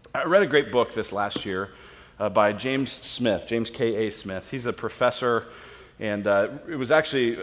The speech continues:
he's written a lot of stuff that's really hard to read. This was fairly accessible. It's a book called You Are What You Love. And his point is,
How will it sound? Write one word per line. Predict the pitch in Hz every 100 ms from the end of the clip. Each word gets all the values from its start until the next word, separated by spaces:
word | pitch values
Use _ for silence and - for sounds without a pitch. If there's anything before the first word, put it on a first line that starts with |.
| -
he's | 117 139
written | 139 104
a |
lot | 113 110
of | 92 - -
stuff | - 98
that's | 92 85
really | 98 92
hard | 92 87
to | 90
read. | 90 87
This | -
was | 98
fairly | - 98 90
accessible. | - 156 - 104
It's | 104
a | 104
book | 135 -
called | 117 110
You | 117
Are | 113
What | 117 120
You | 127
Love. | 135 131 78 71 - - - - - -
And | 135
his | 156
point | - 262 294 147
is, | 110 135 160